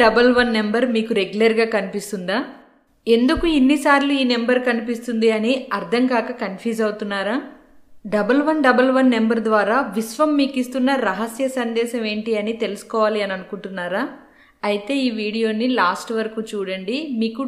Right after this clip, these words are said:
డబల్ వన్ డబల్ వన్ ఎందుకు కనిపిస్తుంది అనేది పూర్తి క్లారిటీ వస్తుంది. Hi everyone, this is Mary. I am a law of attraction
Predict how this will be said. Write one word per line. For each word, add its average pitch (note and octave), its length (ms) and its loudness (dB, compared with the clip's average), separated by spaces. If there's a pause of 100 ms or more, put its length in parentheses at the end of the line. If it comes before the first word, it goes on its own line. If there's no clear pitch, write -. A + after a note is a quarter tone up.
డబల్ G#3+ 340 0
వన్ B3 220 0
డబల్ G#3+ 300 -2
వన్ A#3 180 -4
ఎందుకు G3+ 260 -8
కనిపిస్తుంది G3+ 640 -8
అనేది F#3 340 -6 (460)
పూర్తి B3 400 -2
క్లారిటీ F#3+ 420 -4 (100)
వస్తుంది. D#3+ 360 -14 (920)
Hi B3+ 180 4 (100)
everyone, C4+ 380 -2 (260)
this G3+ 220 -6
is B3+ 100 -2 (100)
Mary. A#3+ 320 -2 (340)
I A3+ 120 0
am A#3+ 80 -2 (100)
a A#3+ 40 0 (100)
law G3 180 2
of A3 140 -12
attraction G#3+ 440 -6